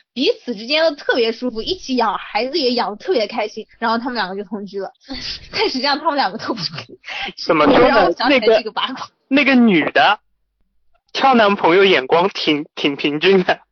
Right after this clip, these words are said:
Speaker 2: <laughs> 看得出挑，挑男人眼光挺平均的。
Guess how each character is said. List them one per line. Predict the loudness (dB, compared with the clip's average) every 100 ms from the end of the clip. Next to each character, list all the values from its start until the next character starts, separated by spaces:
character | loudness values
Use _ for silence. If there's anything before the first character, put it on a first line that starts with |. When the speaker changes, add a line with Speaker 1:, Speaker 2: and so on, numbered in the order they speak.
| -18 -18 -14 -14 -10 -12
Speaker 2:
<laughs> | -12 _ _ _ _ _ -2
看 | 2
得 | 4
出 | 2 0
挑， | 2 0
挑 | 0 -10
男 | -8 -4
人 | -2
眼 | -4 -8
光 | _ -20 -18
挺 |
平 | -10 -8 0
均 | 2
的。 | 2